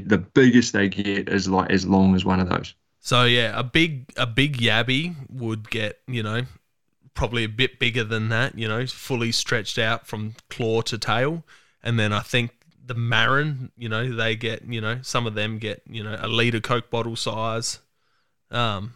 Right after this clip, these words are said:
Speaker 1: No way.
Speaker 2: not, not thickness, but length.
Speaker 1: I've gotta come to Aussie, fella.
Speaker 2: <laughs>
Speaker 1: That's what I,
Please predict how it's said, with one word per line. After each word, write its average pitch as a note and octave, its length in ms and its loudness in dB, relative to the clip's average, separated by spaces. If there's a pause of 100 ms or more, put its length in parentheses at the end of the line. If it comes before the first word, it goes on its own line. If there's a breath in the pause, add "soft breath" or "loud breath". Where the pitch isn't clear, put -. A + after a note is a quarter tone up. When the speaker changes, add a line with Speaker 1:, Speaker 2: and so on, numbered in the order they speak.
(100)
Speaker 1:
No A#2 240 10
way. G2 580 8
Speaker 2:
not, E3+ 240 2
not E3 280 2
thickness, E3+ 640 -4
but G2 220 -8
length. A2+ 640 -4 (960)
Speaker 1:
I've C3+ 240 6
gotta C3+ 280 8
come A#2 260 2
to A2 120 0
Aussie, G2 360 4
fella. G2+ 360 6
Speaker 2:
<laughs> - 0 -
Speaker 1:
That's A#2 340 4
what A2+ 140 6
I, G2+ 180 6